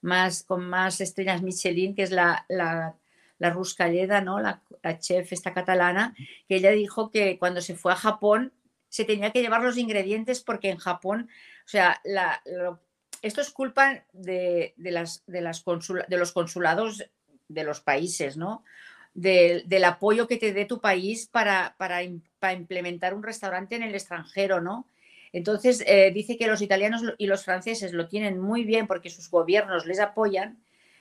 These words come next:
pero aquí no apoyaban tanto. Ahora ya, pues, como han ganado estrellas y han ganado cosas, pues, bueno, pero, pero yo creo que cada, la comida del país hay que comerla en el país.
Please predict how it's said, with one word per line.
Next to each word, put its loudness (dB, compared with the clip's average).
pero 6
aquí -4
no -4
apoyaban -4
tanto. -6
Ahora -2
ya, 2
pues, -4
como -2
han 0
ganado 2
estrellas -2
y -8
han -12
ganado -4
cosas, -2
pues, -8
bueno, -6
pero, 2
pero 0
yo -4
creo -2
que -4
cada, 0
la -2
comida -6
del -2
país -2
hay -8
que -10
comerla -8
en -6
el -12
país. -8